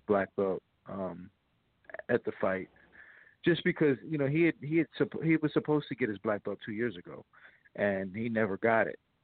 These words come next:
And he was kinda in limbo about <laughs> how he was gonna get it. But I never said anything to him. I just said, "You know what?"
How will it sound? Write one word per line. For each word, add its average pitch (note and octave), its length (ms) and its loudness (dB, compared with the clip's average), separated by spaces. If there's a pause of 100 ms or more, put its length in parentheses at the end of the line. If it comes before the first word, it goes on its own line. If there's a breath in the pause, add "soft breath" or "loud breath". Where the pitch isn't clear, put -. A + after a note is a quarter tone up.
(300)
And A#2+ 120 0
he C3 60 2
was A2+ 120 0
kinda C3+ 220 4
in A#2 240 2
limbo B2 380 4
about G2+ 380 0
<laughs> - 40 -2
how C3 240 0
he D3 80 -4
was C#3 180 -10
gonna A#2 200 -4
get A#2 220 0
it. G2+ 140 -2 (300 loud breath)
But D3+ 120 4
I D3+ 40 4
never F#3 340 6
said G3 140 4
anything C#3+ 320 2
to B2 120 2
him. A2+ 100 0
I A#2+ 80 2
just B2 180 -6
said, A#2 140 0
"You B2 80 -6
know B2 100 2
what?" C#3 260 2